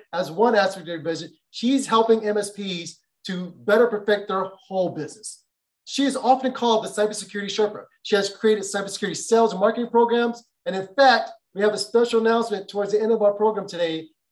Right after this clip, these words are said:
to let everybody know about something she's working on, a special project. She's also a speaker, an author, and a member of the coptia Emerging Tech Council. Jennifer, we're so excited to have you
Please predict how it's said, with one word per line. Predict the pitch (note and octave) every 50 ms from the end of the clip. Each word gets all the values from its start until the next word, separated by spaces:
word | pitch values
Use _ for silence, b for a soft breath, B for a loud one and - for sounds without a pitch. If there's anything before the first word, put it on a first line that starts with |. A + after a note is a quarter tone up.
| _ _ -
to | - F#3 D#3 D#3 - -
let | F3 G3+ G#3+ G#3 -
everybody | G3 F#3 G#3 - G3+ G3 F#3+ F#3+
know | F#3+ F#3+ F#3+ F3+ D3+ C#3 B2+ - - _ -
about | D3+ - - - -
something | - G#3+ G#3 G3+ G#3 G#3 G3
she's | - - G#3 G3+ E3+ D#3
working | F#3 G3 G3 F#3+ E3
on, | D3+ C3+ C#3
a | D3+ D3
special | - - - F#3+ - F#3
project. | F3+ - F#3 F#3 F#3 - - - - _ _ _ _ _ _ _ _ _ _
She's | - A3+ A3+ A3+ -
also | B3 C#4 C#4 C4+ A#3
a | G#3
speaker, | G3 - - A#3 C4 B3+ - C#4 C#4+ D4+ D4 - - -
an | D#3+ D3+
author, | - D#3+ A3+ C4 C4+ C#4+ C#4 C#4+ C#4 C#4 - -
and | F3 E3+
a | E3+
member | E3+ F#3 A3+ B3+ A#3+ A3+
of | G#3
the | G3+ G3
coptia | - - G#3 G#3+ G#3 - - G#3 F3 E3 E3 E3+ - - _ _
Emerging | - D#3 E3+ F#3+ G#3 A3 G#3 A3+ G#3+ -
Tech | - G#3 G3 - -
Council. | - G3 G#3 G3+ G3+ - - - _ _ _ _ _ _ _
Jennifer, | - A3+ C4 C4+ C4 C4 B3+ A3+ -
we're | F3+ G3+ G3
so | - - A#3+ A#3+
excited | A#3+ A#3+ A#3+ - A3+ A3+ A3 A3+
to | A3 G3+
have | F#3+ G#3 G3+ G3+
you | G3+